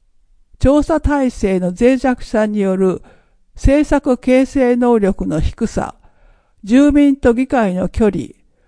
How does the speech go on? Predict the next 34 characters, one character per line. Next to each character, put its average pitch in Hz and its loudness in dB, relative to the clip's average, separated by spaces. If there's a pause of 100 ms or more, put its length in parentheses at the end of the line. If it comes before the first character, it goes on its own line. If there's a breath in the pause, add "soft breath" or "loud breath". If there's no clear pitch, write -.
(380)
デ 220 4
ジ 285 0
タ 285 2
ル 277 0
化 254 -2
の 233 4
遅 226 0
れ 285 2
と 262 2
い 240 2
っ 233 -4
た - -4
課 208 -2
題 240 0
の 233 -2
背 220 -2
景 208 -2
に 196 -4
は、 - -4 (460 soft breath)
地 240 -2
方 302 4
議 285 2
員 220 -2
の 185 0
な 185 0
り 262 0
手 277 0
不 262 0
足 214 -2
の 185 -2
深 262 0
刻 269 -2
さ 220 -6
が 196 -2